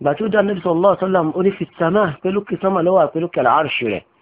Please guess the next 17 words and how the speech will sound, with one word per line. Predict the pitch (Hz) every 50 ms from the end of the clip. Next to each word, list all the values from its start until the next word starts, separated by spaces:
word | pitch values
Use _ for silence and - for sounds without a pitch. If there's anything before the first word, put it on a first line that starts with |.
| _ _ _ _ _ _ _ _ _ _ _ -
Allahu | 123 123 123 127 139 143 131 135
akbar. | 117 - - 117 98 85 - _ _ _ _ _ _ _ -
Gẹ́gẹ́ | - 202 202 196
tá | 208
Ànábì | 196 190 185 180 170 165
gbọ́ | 147 151 156 156
eléyìí, | 156 175 170 156
Ànábì | 143 135 156 160 151 151 147
ní, | 139 120 117 120 -
"I'tikha | 147 156 151 - 208 208 - 151 139 151 147 147 139 - - _ _ _ _ _ _ -
fa | - 120 117
innaha | 123 123 123 127 139 143 - 131 123 120
mu'mina." | 123 135 147 - 131 113 107 104 98 87 - _ _ _ _ _ _ -
Sọ | - 160 156
ọmọ | 165 170 170 165
yìí | 147 156 196 190 160
dọmọlúwàbí. | 131 143 143 143 143 156 175 160 131 110 101 120 127